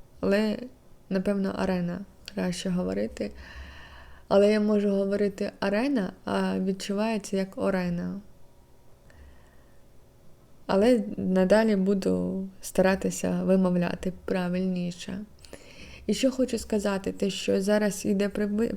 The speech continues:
призив на червоні. І я думаю, може мені потратити десять драгоцінних камней, і, можливо, мені випаде,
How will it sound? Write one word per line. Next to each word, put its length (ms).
призив 440
на 180
червоні. 680
І 140
я 220
думаю, 400
може 320
мені 480
потратити 600
десять 640
драгоцінних 840
камней, 640
і, 140
можливо, 460
мені 300
випаде, 720